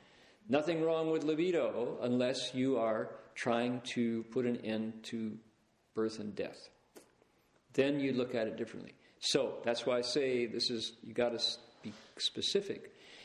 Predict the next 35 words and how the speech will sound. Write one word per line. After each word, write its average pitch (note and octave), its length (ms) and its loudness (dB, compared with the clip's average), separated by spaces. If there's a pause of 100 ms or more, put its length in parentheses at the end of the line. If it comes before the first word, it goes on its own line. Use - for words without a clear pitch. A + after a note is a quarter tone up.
(200)
If C#3+ 180 2
a B2 60 2
layperson, B2 720 0
especially C#3 440 0
young B2 220 2
people B2 300 -2
trying B2 240 0
to A#2+ 60 4
make A#2+ 160 2
a A#2 40 -4
family, C3 540 0
trying A2+ 240 -2
to A2+ 60 2
make B2 260 2
good B2+ 260 -2
Buddhist C3 380 0
children, C3 500 0 (300)
says, C3 360 0 (340)
"You F#3+ 80 4
know, G#3+ 160 4
dear, F#3+ 240 2
I D#3+ 120 2
love E3 260 2
you, C3 100 2
but A2+ 180 -4
your A#2 120 -2
body D3+ 320 2
is A#2+ 140 2
a B2+ 40 -4
stinking D3+ 400 0
bag C3+ 240 2
of C3 80 0
skin," C#3+ 380 0 (360)
you C3+ 120 0
know, A2 240 0